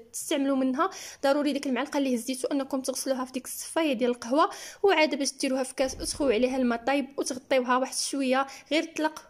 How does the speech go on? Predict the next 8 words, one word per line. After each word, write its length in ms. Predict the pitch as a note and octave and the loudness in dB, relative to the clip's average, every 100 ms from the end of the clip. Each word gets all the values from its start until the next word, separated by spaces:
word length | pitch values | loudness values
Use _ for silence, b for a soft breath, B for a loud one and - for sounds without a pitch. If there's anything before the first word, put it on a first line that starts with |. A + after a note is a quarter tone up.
| - - | -6 -2
وتشر-، 380 | F4 D4 C4+ C#4 | 0 2 2 2
وتشربوها، 480 | C#4 E4 C4+ C#4+ C#4+ | 0 -2 0 0 -2
تصفيوها 440 | - - A#4 D#4+ | -4 4 6 6
وتشربوها، 600 | D4 - A#3+ C4 C#4+ - | 4 -2 -4 0 0 2
وممكن 360 | C#4+ D#4+ E4 C#4+ | 0 0 0 -2
تحليوها 340 | - C4 C4 | 0 0 0
كذلك 360 | C4 B3 A#3+ - | 0 0 0 0
بالعسل. 320 | F#3+ G3 | -2 -2